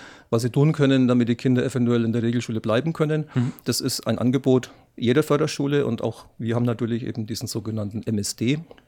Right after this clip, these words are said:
Speaker 1: mobilen sonderpädagogischen Dienst, und die gehen tatsächlich raus in die Regelschulen.
Speaker 2: Genau, das heißt, das erste Ziel ist erstmal versuchen, dass es vielleicht doch geht und nicht sagen, „Ach, du machst Probleme, du kommst zu uns in die Schule.“
Speaker 1: So, so ist
Speaker 2: Genau,
Speaker 1: es, also
Speaker 2: ja.
Speaker 1: Stichwort Integration, Inklusion ist ja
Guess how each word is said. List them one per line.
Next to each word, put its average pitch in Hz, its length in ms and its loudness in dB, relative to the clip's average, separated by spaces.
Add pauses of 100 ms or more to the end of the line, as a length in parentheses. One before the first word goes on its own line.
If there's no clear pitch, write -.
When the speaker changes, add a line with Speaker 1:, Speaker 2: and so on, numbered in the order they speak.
(100)
Speaker 1:
mobilen 107 340 -4
sonderpädagogischen 107 840 -6
Dienst, 127 340 -6
und 123 160 -6
die 113 80 -6
gehen 110 160 -2
tatsächlich 120 500 -4
raus 107 240 -6
in 104 140 -6
die 98 300 -8
Regelschulen. 101 640 -12
Speaker 2:
Genau, 101 240 -4
das 92 120 -6
heißt, 117 300 -2
das - 480 -8
erste 127 300 -2
Ziel 135 240 -2
ist 117 80 -4
erstmal - 340 -4
versuchen, 120 460 -2
dass 110 160 -4
es 123 120 -4
vielleicht - 400 -4
doch 120 180 -2
geht 107 220 -2
und 107 100 -6
nicht 110 280 -4
sagen, 107 300 -2
„Ach, 104 120 -6
du - 140 -8
machst 110 220 -4
Probleme, 113 260 -2
du 107 80 -2
kommst 104 260 -6
zu - 80 -6
uns 98 140 -6
in 101 80 -2
die 95 60 -6
Schule.“ 98 260 -6
Speaker 1:
So, - 180 -10
so 127 200 6
ist 139 80 8
Speaker 2:
Genau, 156 80 8
Speaker 1:
es, 143 100 6
also 127 340 6
Speaker 2:
ja. 127 120 4
Speaker 1:
Stichwort 127 360 2
Integration, 127 680 0
Inklusion 127 640 2
ist 117 160 -2
ja 107 260 4